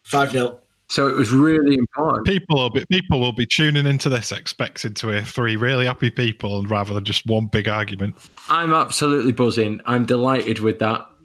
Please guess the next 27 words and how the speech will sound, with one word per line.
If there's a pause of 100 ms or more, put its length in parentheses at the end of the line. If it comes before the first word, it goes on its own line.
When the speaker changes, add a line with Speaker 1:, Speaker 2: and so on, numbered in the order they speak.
(240)
Speaker 1:
Yeah,
I
thought
it
was
gonna
be
two
all.
I
said
in
post-match
I
was
worried,
and
I
was
worried. (540)
And
that's (240)
Speaker 3:
Do
you
mean
the
pre-match?